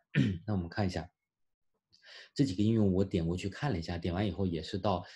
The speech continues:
呃，A P安妮的那个，那个页面啊。但，但是核心大家看一下这个点，就是我们在之前讲谷歌应用的时候，我，我们特，特意提到了，就是说，呃，本地化，对吧？就是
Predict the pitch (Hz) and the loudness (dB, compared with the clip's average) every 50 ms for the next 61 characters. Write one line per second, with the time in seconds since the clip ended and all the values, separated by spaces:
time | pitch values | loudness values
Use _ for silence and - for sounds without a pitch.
0 | - - _ _ 92 87 85 80 80 80 - - 101 90 - 104 98 95 87 82 | -20 -20 _ _ -6 -4 -2 -4 -4 -6 -6 -6 -6 -4 -2 -2 0 0 0 0
1 | 85 87 90 87 85 82 82 82 90 92 85 95 95 110 104 95 95 95 80 80 | 0 -2 -2 -2 -2 -4 -4 -4 -2 -2 -2 0 0 2 2 2 2 0 0 -4
2 | - - - - - - - 117 120 110 113 117 113 101 98 - - 95 - - | -6 -12 -18 -20 -10 -4 -2 0 0 0 0 -2 -2 -2 -4 -4 -6 -4 -2 -2
3 | 117 113 113 104 101 101 98 - - 110 98 90 - 90 85 - 98 98 87 80 | -2 -2 0 0 -2 -2 -4 -4 -4 -2 -2 -2 -2 -4 -6 -4 -4 -4 -4 -4
4 | 73 78 85 85 95 90 95 95 85 71 - 92 98 92 82 85 85 85 90 92 | -6 -8 -8 -6 -6 -4 -2 -2 -2 -4 -4 -4 -4 -4 -2 -4 -4 -6 -6 -4
5 | 107 104 95 87 - 113 107 - - - 85 90 92 87 85 82 82 82 - - | -4 -4 -4 -4 -4 -4 -6 -6 -8 -8 -6 -6 -4 -4 -4 -4 -4 -6 -8 -16
6 | - _ _ _ _ 98 92 85 - 107 113 127 131 131 117 107 101 95 85 85 | -20 _ _ _ _ -4 -4 -2 -2 0 0 0 0 0 0 0 0 0 0 -2
7 | - 82 85 87 82 85 - - - - 95 82 82 87 92 90 - - - 113 | -4 -4 -2 -2 -2 -2 -4 -6 -6 -6 -6 -6 -4 -6 -8 -10 -8 -4 -2 -2
8 | 98 - - 120 110 101 92 - - 92 90 90 85 82 87 82 - 92 90 85 | -2 -2 0 0 0 0 0 -2 -2 -2 0 0 0 -2 -4 -4 -4 -4 -4 -4
9 | - - - _ _ _ - 90 87 85 82 80 80 - _ _ _ _ - 85 | -8 -14 -20 _ _ _ -8 -6 -6 -4 -4 -6 -8 -10 _ _ _ _ -6 -4
10 | 82 92 98 90 - 120 98 85 - 85 80 80 - - - 104 98 98 95 92 | -2 -2 -2 -2 -2 -4 -6 -4 -4 -6 -6 -8 -10 -8 -4 -2 0 2 2 2